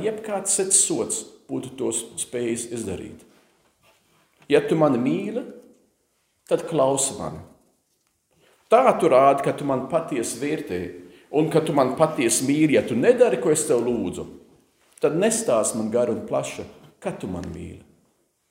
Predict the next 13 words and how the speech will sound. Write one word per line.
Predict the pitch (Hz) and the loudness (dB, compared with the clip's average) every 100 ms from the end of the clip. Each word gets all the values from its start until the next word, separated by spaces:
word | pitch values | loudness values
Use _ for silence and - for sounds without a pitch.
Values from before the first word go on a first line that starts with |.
| _ _ _ _ _ _ _ _ _ | _ _ _ _ _ _ _ _ _
Jēzus | 135 190 226 - | 6 6 6 4
teica | 160 151 156 - 196 - - | 6 6 6 2 -2 -4 0
Jāņa | 135 151 160 | 2 4 4
evaņģēlijā | 160 151 139 147 143 135 123 - - - - | 4 2 2 0 2 4 2 -2 -14 -14 0
piecpadsmitā | 208 208 - - 165 | 0 2 0 4 4
nodaļā: | 185 160 135 139 143 139 - - - _ | 6 4 6 6 4 0 -10 -18 -20 _
"Jūs | 127 151 156 | 2 2 4
esat | - 202 214 - 202 226 - - _ | 2 2 2 2 0 -4 -14 -20 _
mani | 101 143 185 | -4 -2 0
draugi, | 170 180 185 131 123 156 - - - _ _ _ _ _ _ _ - | -2 0 0 0 -2 -6 -8 -18 -20 _ _ _ _ _ _ _ 2
ja | 123 | 4
jūs | 135 143 113 | 4 2 2
darāt, | 143 165 135 139 - | 2 2 0 -4 -8